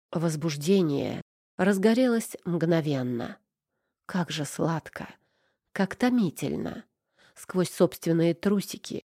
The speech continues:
и ткань мужских брюк Маргарита ощутила напрягшийся член и несколько раз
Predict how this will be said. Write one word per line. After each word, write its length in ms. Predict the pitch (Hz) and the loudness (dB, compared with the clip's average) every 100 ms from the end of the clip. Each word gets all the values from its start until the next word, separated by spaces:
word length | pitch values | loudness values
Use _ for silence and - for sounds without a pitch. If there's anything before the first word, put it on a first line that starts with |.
| - | -2
и 80 | 214 | -2
ткань 380 | - - 196 165 | 0 0 2 2
мужских 520 | 165 - - 165 - | 0 -4 -6 -8 -4
брюк 400 | 160 214 202 - _ _ _ _ _ | -2 0 -2 -12 _ _ _ _ _
Маргарита 600 | 170 170 170 170 240 247 | -4 0 0 2 2 2
ощутила 680 | 233 - - 202 - 233 214 | -2 -2 -4 -4 2 2 4
напрягшийся 760 | 208 190 220 214 - 208 - 190 | 2 -2 -2 -6 -4 -6 -4 -6
член 520 | - - 151 127 226 - _ - | -6 -4 -2 0 -4 -8 _ 0
и 100 | 247 | 2
несколько 580 | 254 269 - 254 - 196 | 4 2 2 2 2 2
раз 360 | 190 185 - | 0 -2 -8